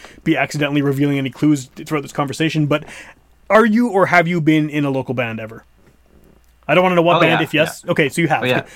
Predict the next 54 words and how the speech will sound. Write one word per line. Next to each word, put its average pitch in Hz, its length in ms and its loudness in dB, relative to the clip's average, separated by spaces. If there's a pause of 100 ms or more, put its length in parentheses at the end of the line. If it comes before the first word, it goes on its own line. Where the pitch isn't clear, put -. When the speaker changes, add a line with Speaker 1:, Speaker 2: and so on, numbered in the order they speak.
(100)
Speaker 1:
I 294 100 4
figured. 180 320 0
I 143 40 0
mean, 165 160 2
it 170 60 -6
seems 220 220 4
like 190 80 2
Speaker 2:
Yeah. - 60 -4
Speaker 1:
y-, 160 240 -6
y-, 151 60 -8
you're 151 300 2
involved 156 380 2
enough 143 240 -2
in 147 60 0
the 139 40 0
local 135 200 -2
music 135 220 -2
scene 131 180 -2
that 120 100 -6
you, 120 240 -6 (340)
you 147 140 0
know 156 560 4
sort 151 200 0
of 135 120 -2
the 135 100 -2
bands 139 460 0
and 127 120 0
the, 123 140 -2
the 123 160 -4
reference 135 300 -2
points 139 240 -4
and 123 100 -8
things 131 160 -4
like 120 100 -6
that. 117 220 -6
So 120 200 -6 (280)
you, 160 120 0
you, 147 220 -8
that, 202 200 -6
that 214 120 0
makes 175 140 0
sense. 117 240 -8
Uh, 147 240 -6 (220)
it 196 60 0
would 208 100 4
have 202 80 0
been 190 80 2
weird 180 200 2
if 156 120 -4
you 143 80 -6
weren't, 123 200 -8
I 113 60 -14
think, 113 180 -16
almost. 120 340 -12